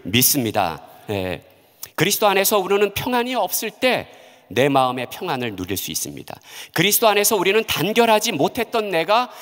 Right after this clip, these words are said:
연합하며 함께 섬기는 하나가 될 수가 있는 것입니다. 그리스도 안에서 우리는 모든 것을 극복하며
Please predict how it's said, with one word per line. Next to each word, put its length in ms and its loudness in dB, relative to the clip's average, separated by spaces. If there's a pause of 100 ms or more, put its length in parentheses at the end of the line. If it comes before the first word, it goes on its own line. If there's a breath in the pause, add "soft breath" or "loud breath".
(260 loud breath)
연합하며 800 2
함께 400 -6
섬기는 500 -4
하나가 340 -4
될 160 -8
수가 260 -8
있는 440 -4
것입니다. 560 -10 (420 loud breath)
그리스도 380 2
안에서 280 4
우리는 300 2
모든 380 4
것을 260 0
극복하며 840 0